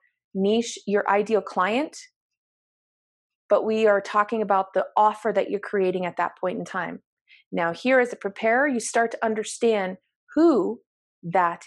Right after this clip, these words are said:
is for. So now you understand the niche side of it.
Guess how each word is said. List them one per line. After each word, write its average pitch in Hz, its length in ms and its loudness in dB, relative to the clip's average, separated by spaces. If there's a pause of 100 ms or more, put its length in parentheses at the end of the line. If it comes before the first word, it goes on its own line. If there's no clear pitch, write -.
(100)
is 180 140 -4
for. 240 520 0 (360)
So - 200 2
now 220 280 2
you 254 200 0
understand 220 480 -2
the 208 40 2
niche 208 280 -2
side 175 240 0
of 175 100 -2
it. 254 200 2